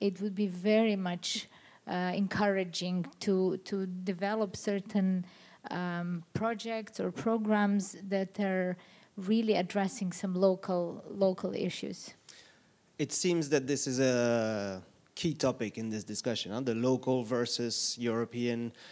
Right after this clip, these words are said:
Speaker 2: How do, how does Europe act at local level for culture? Uh, so I'm turning back to, to you, Sonia, of course. Um, and, and I had this question for you that, that, uh, I think is, is, is one of the things that we should also address in terms of the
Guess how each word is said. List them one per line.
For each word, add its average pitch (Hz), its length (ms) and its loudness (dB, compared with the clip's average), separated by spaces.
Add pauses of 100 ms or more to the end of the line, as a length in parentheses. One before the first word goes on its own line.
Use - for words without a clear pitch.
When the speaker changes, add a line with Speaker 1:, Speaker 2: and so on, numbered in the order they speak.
(360)
Speaker 2:
How 127 440 4
do, 120 380 0
how 127 200 4
does 120 220 2
Europe 123 380 4
act 117 300 -2
at - 120 -12
local 117 540 2
level 113 400 0
for 107 160 -10
culture? 139 460 -2 (440)
Uh, 117 260 2
so - 200 -2
I'm 107 120 -4
turning 104 340 -6
back 98 240 -8
to, 101 180 -8
to - 180 -12
you, 110 160 -8
Sonia, 110 360 -6
of 98 120 -10
course. 120 460 -4
Um, 117 560 0
and, 127 220 0
and 139 180 0
I 151 140 6
had 160 200 4
this 135 120 0
question 123 360 0
for 110 160 -6
you 104 420 -2
that, 104 360 -6
that, - 340 -8 (100)
uh, - 320 -14 (2000)
I 131 120 0
think 160 220 8
is, 135 160 6
is, 120 280 0
is 123 200 -2
one 147 200 6
of 131 80 2
the 131 80 4
things 123 340 0
that 123 140 0
we 123 80 -2
should 120 180 -2
also 113 280 -2
address 107 460 -4
in 113 140 -6
terms 113 240 -4
of 107 100 -6
the 120 120 -4